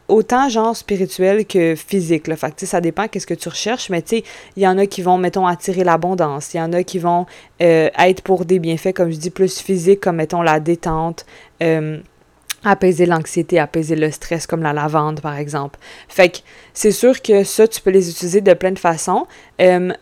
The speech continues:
c'est sûr que moi, avant, les huiles essentielles, je les utilisais plus pour le côté, justement, ben, les deux côtés, mais plus le côté spirituel. Fait que, tu sais,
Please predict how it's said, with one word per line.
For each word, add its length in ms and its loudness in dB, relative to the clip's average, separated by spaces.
c'est 240 4
sûr 340 2
que 320 4
moi, 280 2
avant, 360 2
les 200 2
huiles 120 2
essentielles, 460 -2
je 100 -4
les 160 -2
utilisais 480 -2
plus 440 -2
pour 280 0
le 140 6
côté, 480 -2
justement, 580 -2
ben, 180 6
les 160 2
deux 240 4
côtés, 340 2
mais 380 4
plus 240 -2
le 100 6
côté 280 -2
spirituel. 540 -2
Fait 160 -2
que, 80 -10
tu 100 0
sais, 80 -2